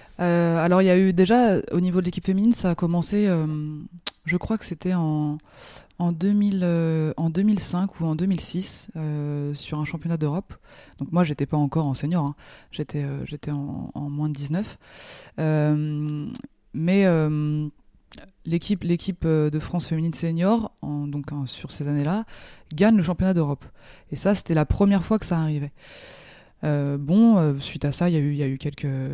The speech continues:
quelques compètes où, euh, au niveau mondial, on stagnait toujours, euh, quatre, cinq. Et puis, euh, en deux mille neuf, donc ça, c'est, en deux mille neuf, ça a été ma première sélection senior, euh, championnat d'Europe, en France, on termine deuxième.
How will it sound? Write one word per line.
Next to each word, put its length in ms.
quelques 260
compètes 540
où, 220
euh, 120
au 140
niveau 180
mondial, 400
on 400
stagnait 400
toujours, 460
euh, 340
quatre, 300
cinq. 360
Et 120
puis, 300
euh, 420
en 100
deux 140
mille 200
neuf, 400
donc 180
ça, 140
c'est, 160
en 80
deux 80
mille 120
neuf, 100
ça 100
a 20
été 120
ma 120
première 300
sélection 320
senior, 520
euh, 480
championnat 420
d'Europe, 400
en 120
France, 580
on 100
termine 300
deuxième. 400